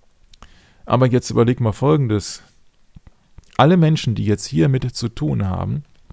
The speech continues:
in Cielo Drive, da wo das damals passiert ist, haben mit Film und Fernsehen zu tun. Sie ist eine Schauspielerin, ihr Mann, Roman Polanski, ist gar nicht sein richtiger Name. <laughs> Ja, der hat sich den Namen, äh,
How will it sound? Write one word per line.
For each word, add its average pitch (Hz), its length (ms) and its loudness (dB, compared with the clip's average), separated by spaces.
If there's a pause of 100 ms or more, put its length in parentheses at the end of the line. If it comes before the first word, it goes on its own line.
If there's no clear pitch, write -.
(120)
in 165 320 0
Cielo 117 400 -4
Drive, 104 360 -6
da 110 240 -4
wo 107 80 -4
das 101 200 -6
damals 104 320 -6
passiert 98 400 -10
ist, 185 220 -8 (1200)
haben 139 560 0 (480)
mit 123 200 -4
Film 117 380 -2
und - 220 -6
Fernsehen 120 480 -4
zu - 100 -14
tun. - 400 -12
Sie 117 220 -4
ist - 160 -6
eine 123 80 -4
Schauspielerin, 131 840 -4
ihr 113 160 -2
Mann, 127 380 0 (100)
Roman 156 440 4
Polanski, 127 640 -2 (340)
ist 120 160 -6
gar 127 140 2
nicht 131 100 0
sein 107 140 0
richtiger 117 340 -2
Name. 98 420 -2 (280)
<laughs> 120 120 2 (600)
Ja, 120 200 0
der 107 120 0
hat 123 120 0
sich 117 100 -14
den 113 140 -2
Namen, 113 500 0
äh, 104 380 -4